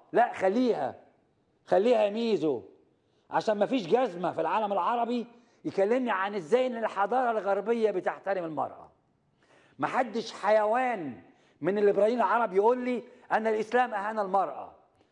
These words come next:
محدش حلوف من كل المتصدقين بحرية الغرب وعظمة الغرب يقول لي: "بص، الغرب بيحترم المرأة جدًا". اتفرج، شايف؟ راجلين حلاليف،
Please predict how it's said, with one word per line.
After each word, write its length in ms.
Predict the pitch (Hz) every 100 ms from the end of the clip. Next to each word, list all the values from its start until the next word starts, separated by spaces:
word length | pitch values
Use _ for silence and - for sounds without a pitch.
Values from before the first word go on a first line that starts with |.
| _ _ _ 135
محدش 500 | 151 240 240 202 -
حلوف 760 | 220 233 240 277 269 - - - _ _ _ _ _ -
من 160 | 180
كل 240 | 185 269 269
المتصدقين 880 | 233 208 - 214 180 208 240 240
بحرية 440 | 196 175 185 214 214
الغرب 520 | 196 151 185 196 165
وعظمة 440 | 170 160 202 190 180
الغرب 380 | 175 190 247 - - - _ -
يقول 240 | 180 247
لي: 80 | 220
"بص، 300 | 208 240 214
الغرب 380 | 180 170 254 214
بيحترم 500 | 175 151 - 240 202
المرأة 300 | 175 220 175
جدًا". 340 | 196 165 131
اتفرج، 380 | 113 190 240 240 - - _ _ _ _ _
شايف؟ 340 | - 202 269 262 - - _ -
راجلين 920 | 131 160 147 165 190 240 254 240 - - _ _ -
حلاليف، 880 | - 180 196 196 220 170 - -